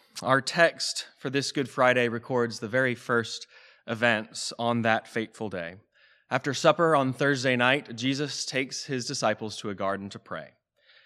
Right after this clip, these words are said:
and we pick up the story very early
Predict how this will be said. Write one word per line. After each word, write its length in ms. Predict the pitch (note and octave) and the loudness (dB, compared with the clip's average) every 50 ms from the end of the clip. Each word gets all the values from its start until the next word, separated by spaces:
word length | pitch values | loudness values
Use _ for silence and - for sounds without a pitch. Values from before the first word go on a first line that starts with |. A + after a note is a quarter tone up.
| _ _ | _ _
and 80 | - G#2+ | -8 -6
we 80 | A2 | -6
pick 260 | G#2+ - - C#3+ C3 - | -8 -6 -8 -6 -2 2
up 360 | B2+ A#2 A#2 G#2+ - - _ _ - - _ _ | 2 2 2 0 -4 -10 _ _ -20 -20 _ _
the 80 | B2 | -8
story 580 | A#2+ - - - G#2+ G2+ G2+ G2 G2 G2 F#2+ G2+ G#2+ | -6 -6 -4 -2 -2 0 0 0 -2 -4 -6 -10 -14
very 400 | A2 G2+ A2 A#2 B2 B2+ C#3 C#3 | -10 -2 0 2 2 2 2 2
early 480 | C3 A#2+ A2 G#2+ G2 F2+ F2 F2 F2 G2+ | 2 2 2 0 -2 -4 -6 -10 -12 -14